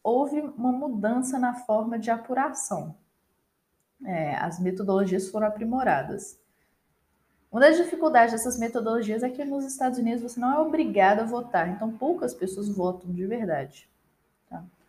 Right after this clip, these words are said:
É, mas tá mostrando que o Biden tem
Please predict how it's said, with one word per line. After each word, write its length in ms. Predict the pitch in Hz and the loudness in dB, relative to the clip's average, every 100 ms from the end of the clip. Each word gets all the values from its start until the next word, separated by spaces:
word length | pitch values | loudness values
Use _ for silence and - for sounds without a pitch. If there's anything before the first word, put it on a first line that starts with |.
| _ _ _ _ | _ _ _ _
É, 300 | - 175 175 175 | -6 -2 -2 0
mas 160 | 180 | -2
tá 80 | 226 | 0
mostrando 440 | 226 233 247 226 | -2 0 0 -2
que 160 | - 240 | -4 -4
o 220 | 214 262 | -2 -2
Biden 520 | 220 190 202 214 240 269 | 2 4 4 2 -2 -4
tem 240 | 262 277 | -4 -4